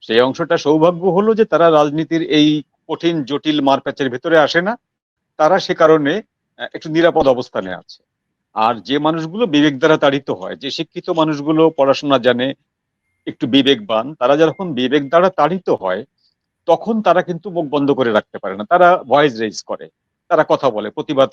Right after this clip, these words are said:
করে, প্রতিরোধ করার চেষ্টা করে এবং তারা মারা যায়। এখন যতগুলো লোক মারা গেছে গত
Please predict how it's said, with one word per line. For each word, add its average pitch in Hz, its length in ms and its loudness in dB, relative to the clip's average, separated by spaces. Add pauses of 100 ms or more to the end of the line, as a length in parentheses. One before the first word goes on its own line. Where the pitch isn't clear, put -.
করে, 120 200 -2
প্রতিরোধ 135 360 -4
করার 117 260 -4
চেষ্টা 135 260 -10
করে 190 160 2
এবং 208 160 0
তারা 151 200 2
মারা 101 180 -2
যায়। - 160 -14 (920)
এখন 151 280 -2
যতগুলো 185 420 2
লোক 214 200 4
মারা 170 320 2
গেছে 175 300 -2
গত 160 320 -2